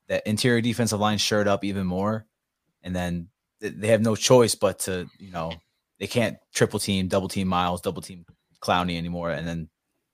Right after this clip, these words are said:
it's just, it's gonna be a threat with J O K. Who knows what we do at middle linebacker? And I think, I don't know if Anthony Walker's gonna walk himself. Like, there's gonna be a lot of things that go on, man, that Joe Woods' defense could even be better next season than it was this year.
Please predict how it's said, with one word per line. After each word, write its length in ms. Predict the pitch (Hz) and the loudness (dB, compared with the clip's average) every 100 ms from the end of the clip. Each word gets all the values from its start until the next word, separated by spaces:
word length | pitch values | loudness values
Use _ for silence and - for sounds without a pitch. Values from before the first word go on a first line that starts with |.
| _ - _ _ | _ -20 _ _
it's 120 | 98 | -4
just, 100 | - | 0
it's 120 | 104 | 4
gonna 100 | 135 | 4
be 100 | 92 | 2
a 60 | 85 | -4
threat 400 | - 104 87 - | -4 -2 -2 -4
with 100 | - | -2
J 160 | 107 | 0
O 80 | 107 | 0
K. 340 | 101 104 101 104 | 0 2 2 2
Who 140 | 101 | 0
knows 200 | 104 98 | -2 -2
what 80 | 101 | -4
we 80 | 95 | -4
do 140 | 98 | -4
at 40 | 92 | -2
middle 180 | 92 85 | -4 -4
linebacker? 680 | 82 92 95 92 95 95 | -4 -2 -2 -4 -4 -4
And 80 | 92 - | -4 -8
I 80 | |
think, 300 | 90 98 87 - | -6 -6 -8 -8
I 40 | 95 | -6
don't 120 | 92 | -4
know 80 | 87 | -4
if 80 | 85 | -6
Anthony 280 | 90 87 87 | -8 -10 -2
Walker's 320 | 90 - 87 | -2 -2 -8
gonna 220 | 98 85 82 - | -6 -8 -10 -2
walk 340 | 92 101 - | 0 0 -4
himself. 500 | 85 85 107 113 117 | -8 -2 6 6 6
Like, 220 | 87 82 - _ _ _ _ _ _ _ _ | -2 -4 -10 _ _ _ _ _ _ _ _
there's 160 | 92 | -2
gonna 160 | 123 104 | 0 0
be 100 | 95 | 0
a 80 | 90 | -2
lot 320 | 92 92 98 | 2 4 2
of 80 | 95 | 0
things 260 | 104 95 | -4 -2
that 120 | 90 | -4
go 160 | 90 92 | -2 0
on, 240 | 92 90 | 0 0
man, 240 | 87 85 85 | -2 -4 -4
that 200 | 82 - - _ _ | -6 -8 -16 _ _
Joe 200 | - 98 | -4 0
Woods' 260 | 104 104 - | 0 0 -2
defense 320 | 101 101 90 | -2 -2 -4
could 100 | 98 | -6
even 160 | 92 | -6
be 160 | 90 82 _ | -8 -8 _
better 280 | - 101 87 | -2 0 -2
next 220 | 90 85 | -4 -4
season 220 | 95 85 | -6 -6
than 120 | 87 | -6
it 60 | 85 | -6
was 200 | 80 78 | -6 -6
this 200 | 85 - | -6 -6
year. 200 | 69 87 | -6 -12